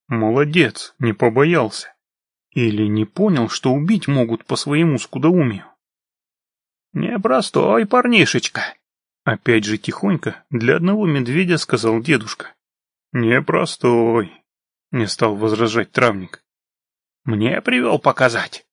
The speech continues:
«Не без этого». «Вижу, вижу! Было в нем, а сейчас уже нет. Нет, не сущность». «Ну, а что?» Медведь лоб своей ручищей потер. «Что?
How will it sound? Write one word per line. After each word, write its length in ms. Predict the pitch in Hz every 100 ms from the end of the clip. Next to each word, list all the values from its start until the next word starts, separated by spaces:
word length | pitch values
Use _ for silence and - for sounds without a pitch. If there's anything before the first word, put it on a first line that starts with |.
| _ _ _ _ _ _
«Не 200 | 131 123
без 260 | 151 90 90
этого». 600 | 95 139 110 92 - - _ _ _ _ _ _ _ _
«Вижу, 480 | 226 294 302 127 107
вижу! 460 | 110 160 139 104 - - _ _ _ _
Было 420 | 208 247 302 151 107
в 80 |
нем, 280 | 107 92 78 - _ _
а 260 | 110 131 120
сейчас 520 | - 131 - 190 147
уже 260 | 123 113 165
нет. 560 | 120 139 117 - - _ _ _ _ _ -
Нет, 540 | 123 127 - - _ _ -
не 180 | 277 -
сущность». 800 | - 180 - 123 92 - - _ _ _ _ _ _
«Ну, 400 | 127 170 196 98 - _ _ _ _
а 180 | 113 123
что?» 520 | - - 226 123 - _ _ _ _ _ -
Медведь 580 | 113 104 107 135 - 131
лоб 260 | 170 -
своей 400 | - 120 123 160
ручищей 520 | 165 160 - 139 -
потер. 480 | 110 127 - 120 - _ _ _ _ _ -
«Что? 500 | - - 262 147